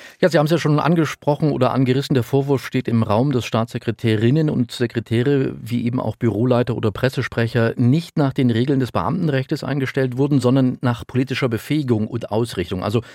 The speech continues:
Parteibuch statt Qualifikation. Auslöser ist ein Bericht des Landesrechnungshofes. Der hat acht Einstellungen von Staatssekretärinnen und Staatssekretärinnen genauer unter die Lupe genommen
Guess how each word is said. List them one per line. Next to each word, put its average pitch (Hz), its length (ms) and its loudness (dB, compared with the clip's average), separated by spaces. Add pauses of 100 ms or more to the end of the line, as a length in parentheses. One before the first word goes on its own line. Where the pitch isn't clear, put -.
(140)
Parteibuch 127 600 0
statt 120 200 -4
Qualifikation. 107 880 -2 (360)
Auslöser 160 440 2
ist - 240 -6
ein 131 160 0
Bericht 131 260 -2
des 135 120 -2
Landesrechnungshofes. 175 1120 -2
Der 143 140 0
hat 127 200 0
acht - 360 -4
Einstellungen 139 720 -2
von 123 240 -2
Staatssekretärinnen 117 920 -2
und 131 140 -2
Staatssekretärinnen 117 840 -2
genauer 113 300 2
unter 117 180 -6
die 110 60 -6
Lupe 135 280 -4
genommen 143 280 -2